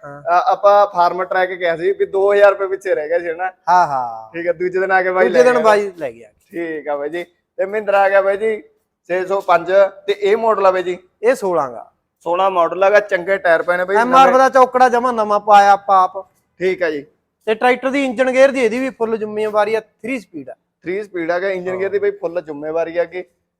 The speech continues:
Speaker 2: ਕੰਡੀਸ਼ਨ ਚੈੱਕ ਕਰ ਲਓ, ਛਤਰੀ ਪਈ ਇਹਦੇ ਨਾਲ?
Speaker 1: ਛਤਰੀ ਮਿਲੂਗੀ, ਜੋ ਬੰਪਰ ਵੀ ਮਿਲੂ, ਛਤਰੀ ਵੀ ਮਿਲੂ। ਕੱਲ ਹੀ
Speaker 2: ਠੀਕ ਆ।
Speaker 1: ਆਇਆ ਟਰੈਕਟਰ ਆਪਣੇ
Speaker 2: ਠੀਕ
Speaker 1: ਕੋਲ।
Speaker 2: ਆ ਜੀ, ਕੱਲ ਹੀ ਆਇਆ ਹੈਗਾ ਜੀ।
Speaker 1: ਹਾਂ, ਹਜੇ
Speaker 2: ਠੀਕ
Speaker 1: ਮਾੜਾ
Speaker 2: ਆ ਜੀ।
Speaker 1: ਮੋਟਾ ਹੋਰ।
Speaker 2: ਮਤਲਬ ਡੇਲੀ ਇੱਥੋਂ ਤਕਰੀਬਨ ਆਪਾਂ ਕਹਿ ਲਈਏ ਬਾਈ,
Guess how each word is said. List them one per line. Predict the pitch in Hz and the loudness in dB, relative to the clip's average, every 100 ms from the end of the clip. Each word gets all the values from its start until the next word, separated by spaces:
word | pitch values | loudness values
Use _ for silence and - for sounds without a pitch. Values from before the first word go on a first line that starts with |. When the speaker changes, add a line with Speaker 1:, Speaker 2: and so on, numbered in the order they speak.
| - | -14
Speaker 2:
ਕੰਡੀਸ਼ਨ | 170 175 202 | -10 -8 -8
ਚੈੱਕ | 190 165 175 | -4 -4 -2
ਕਰ | 185 | -2
ਲਓ, | 190 | -2
ਛਤਰੀ | 196 196 214 | -4 -4 -4
ਪਈ | 208 | -2
ਇਹਦੇ | 208 233 | -2 -4
ਨਾਲ? | 214 | -8
Speaker 1:
ਛਤਰੀ | - _ 214 233 269 | -14 _ 0 2 0
ਮਿਲੂਗੀ, | 254 233 233 247 | -2 -2 -2 -4
ਜੋ | 202 240 | 2 2
ਬੰਪਰ | 226 202 208 247 | 4 2 2 0
ਵੀ | 262 254 | 0 0
ਮਿਲੂ, | 247 247 | -2 -2
ਛਤਰੀ | 202 180 165 | -4 -4 -8
ਵੀ | 175 | -10
ਮਿਲੂ। | 143 131 | -14 -6
ਕੱਲ | - 247 | 4 4
ਹੀ | 320 | 6
Speaker 2:
ਠੀਕ | 294 | 6
ਆ। | |
Speaker 1:
ਆਇਆ | 220 175 | 6 4
ਟਰੈਕਟਰ | 165 - | -2 -8
ਆਪਣੇ | 143 - 131 | -12 -10 -4
Speaker 2:
ਠੀਕ | 180 | -4
Speaker 1:
ਕੋਲ। | 165 | -2
Speaker 2:
ਆ | |
ਜੀ, | 156 | -2
ਕੱਲ | 170 185 | 0 2
ਹੀ | 220 | 2
ਆਇਆ | 175 | 2
ਹੈਗਾ | 143 135 | 0 -2
ਜੀ। | 127 | -6
Speaker 1:
ਹਾਂ, | 123 117 113 120 135 | -10 -14 -20 -18 -10
ਹਜੇ | 185 | -6
Speaker 2:
ਠੀਕ | - | -4
Speaker 1:
ਮਾੜਾ | 185 | -4
Speaker 2:
ਆ | |
ਜੀ। | 185 | -6
Speaker 1:
ਮੋਟਾ | 175 185 | -4 -2
ਹੋਰ। | 175 180 | -2 -2
Speaker 2:
ਮਤਲਬ | 208 220 | 0 0
ਡੇਲੀ | 196 196 233 | 0 -2 2
ਇੱਥੋਂ | 240 240 | 2 2
ਤਕਰੀਬਨ | 214 196 208 214 | -4 -2 -2 0
ਆਪਾਂ | 214 214 | 0 0
ਕਹਿ | 196 196 | -2 0
ਲਈਏ | 214 | 0
ਬਾਈ, | 208 214 | 2 -2